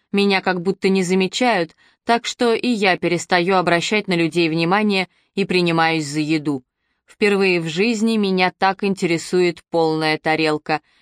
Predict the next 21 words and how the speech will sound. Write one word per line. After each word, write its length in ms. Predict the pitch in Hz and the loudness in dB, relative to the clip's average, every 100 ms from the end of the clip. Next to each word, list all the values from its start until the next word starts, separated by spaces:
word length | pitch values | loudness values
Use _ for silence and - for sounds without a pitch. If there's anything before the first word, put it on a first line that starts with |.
| _ - | _ -8
Я 300 | 175 214 254 | -2 0 0
глотаю 520 | 226 220 - 240 240 | 0 0 0 0 0
торопливо, 680 | 220 196 180 175 165 165 165 _ _ | 0 -2 -2 -2 0 -2 -6 _ _
почти 400 | 185 175 - 208 | -4 -4 -4 0
не 160 | 202 196 | 0 0
жуя, 440 | 180 175 151 147 - _ _ _ | 0 0 0 -2 -8 _ _ _
но 220 | 196 208 | 0 0
велю 260 | 208 220 254 | 2 0 -2
себе 300 | - 233 233 | -2 -2 0
не 100 | 233 | 0
спешить, 560 | - 254 240 311 233 | -4 -6 -4 -4 -4
иначе 340 | 175 165 165 175 | -2 -2 -2 -6
станет 420 | - 170 165 160 | -2 -2 -2 -6
плохо. 500 | - 202 185 - 160 - _ _ _ _ | -4 -2 -2 -2 -6 -6 _ _ _ _
Тосты 440 | 226 226 - 202 | -2 -2 -4 -6
с 120 | 180 | -4
маслом, 560 | 190 180 180 - 180 180 - _ | -2 0 0 -2 -4 -4 -8 _
жареная 640 | - 170 180 175 175 175 170 | -6 0 2 2 0 0 0
яичница 800 | 170 175 165 - 185 170 - | 0 -2 -2 -4 -6 -6 -4
и 200 | 175 - | -4 -2
бекон. 540 | 165 165 156 170 160 | -2 -4 -4 -2 -2